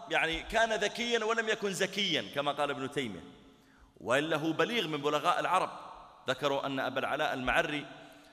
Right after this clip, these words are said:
دخل مرة إلى المسجد مع الخليفة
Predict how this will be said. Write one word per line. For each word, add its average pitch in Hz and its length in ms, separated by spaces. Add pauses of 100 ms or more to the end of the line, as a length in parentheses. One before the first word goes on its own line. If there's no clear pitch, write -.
(380)
دخل 165 440
مرة 160 640
إلى 143 140
المسجد 147 480 (800)
مع 127 320 (300)
الخليفة 139 580